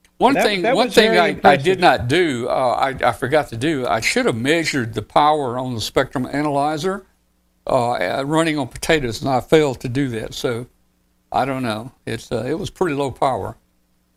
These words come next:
Speaker 1: <laughs> Yeah, Don says, uh, uh, Don says, uh, "See if I can modulate it and say breaker one nine."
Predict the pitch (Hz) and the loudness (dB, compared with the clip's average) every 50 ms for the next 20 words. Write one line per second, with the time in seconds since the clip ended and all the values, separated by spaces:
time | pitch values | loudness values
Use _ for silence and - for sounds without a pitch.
0 | _ _ _ _ _ _ _ _ _ _ _ _ _ _ _ _ _ _ _ _ | _ _ _ _ _ _ _ _ _ _ _ _ _ _ _ _ _ _ _ _
1 | _ _ _ _ _ _ _ _ _ _ _ _ _ _ _ _ _ _ _ _ | _ _ _ _ _ _ _ _ _ _ _ _ _ _ _ _ _ _ _ _
2 | _ _ _ _ _ _ _ _ _ _ _ _ _ _ _ _ _ _ _ _ | _ _ _ _ _ _ _ _ _ _ _ _ _ _ _ _ _ _ _ _
3 | - - - - 107 - - - - - - - - - 127 _ _ _ _ _ | -14 -8 -6 -6 -6 -6 -8 -10 -10 -10 -12 -16 -18 -18 -18 _ _ _ _ _
4 | _ _ _ _ _ _ _ - 233 208 196 - 131 131 131 131 156 180 202 214 | _ _ _ _ _ _ _ -4 -2 -2 0 -2 -2 -2 0 2 4 4 4 2
5 | 202 185 - - 190 170 170 165 156 143 139 135 139 147 143 139 131 127 127 143 | 0 -2 -2 0 0 2 2 2 0 -2 -4 -4 -4 -2 -2 0 -2 -2 -4 -4
6 | 143 139 131 131 123 - - - - 127 139 135 147 180 190 185 185 165 - - | -4 -2 -4 -4 -6 -10 -12 -14 -12 -4 2 4 4 4 4 0 -2 -6 -6 -4
7 | 185 170 165 160 156 151 139 131 143 147 139 131 131 120 117 113 104 80 120 - | -2 0 0 0 -2 -2 -4 -4 -2 -2 0 0 -2 -2 -4 -4 -6 -6 -8 -10
8 | - - 156 156 143 175 160 143 143 127 123 123 139 151 160 151 151 156 151 147 | -8 -6 -4 0 2 2 2 2 0 -2 -2 0 0 0 0 0 -2 -2 -2 -2
9 | 151 147 143 - 123 - - - 139 135 123 117 139 147 160 147 - 160 143 135 | -2 -4 -4 -6 -8 -4 -2 -2 -2 -2 -2 -2 0 0 0 0 -2 -2 -2 -2
10 | 135 135 143 139 131 135 143 143 143 135 117 120 131 | -2 -2 -4 -4 -4 -4 -4 -4 -4 -4 -6 -8 -10